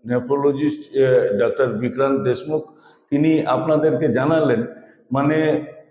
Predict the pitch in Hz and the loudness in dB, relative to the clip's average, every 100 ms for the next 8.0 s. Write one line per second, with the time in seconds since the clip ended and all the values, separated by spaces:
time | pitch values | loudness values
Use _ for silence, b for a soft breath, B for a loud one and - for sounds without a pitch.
0 | - 101 160 160 160 190 175 175 170 170 | -12 -2 0 2 0 2 2 4 2 2
1 | 165 190 202 185 180 175 139 151 156 156 | 0 0 0 0 0 -2 -2 -2 0 0
2 | 156 131 147 151 147 127 135 143 131 127 | -2 -8 -6 -4 -2 0 2 0 -2 -4
3 | 127 143 135 131 135 131 107 - B B | -4 -4 0 0 0 -2 -8 -10 B B
4 | B 123 156 117 123 139 156 156 - - | B -2 0 2 2 2 2 2 -2 -8
5 | - 117 123 151 139 123 120 120 120 135 | -6 -2 2 2 2 2 2 0 -2 0
6 | 139 131 117 123 139 - - - 131 143 | 0 0 0 0 0 -4 -10 -8 0 0
7 | 135 123 104 - - _ - - 131 131 | 2 -2 -2 -14 -20 _ -20 -6 0 0